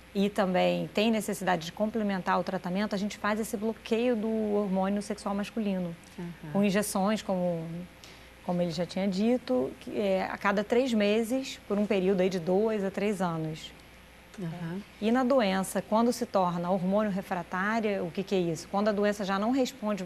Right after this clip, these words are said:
Speaker 1: isso eu tô falando num, num patamar bem avançado da doença.
Speaker 2: Uhum.
Speaker 1: E quando já tem metástase óssea, a doença já avançada, você tem quimioterapia também pra oferecer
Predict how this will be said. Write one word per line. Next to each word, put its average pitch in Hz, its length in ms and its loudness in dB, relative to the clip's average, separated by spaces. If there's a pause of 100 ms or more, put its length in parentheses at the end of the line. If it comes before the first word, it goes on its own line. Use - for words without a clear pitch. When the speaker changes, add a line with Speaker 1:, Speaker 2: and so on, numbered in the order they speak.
Speaker 1:
isso 254 220 0
eu 311 140 -6
tô 233 100 0
falando 226 440 2
num, 208 260 -2
num 190 60 -4
patamar 202 380 0
bem 214 220 2
avançado 247 500 -2
da 240 100 2
doença. 190 400 -2 (160)
Speaker 2:
Uhum. 185 100 -4 (520)
Speaker 1:
E 170 60 0
quando 180 280 0
já 175 100 0
tem 180 120 0
metástase 185 560 0
óssea, 190 800 2
a - 20 -2
doença 175 320 -2
já 190 120 2
avançada, 180 480 -2 (480)
você 196 340 0
tem 226 240 2
quimioterapia 240 680 0
também 233 240 0
pra 226 100 -4
oferecer 226 540 -2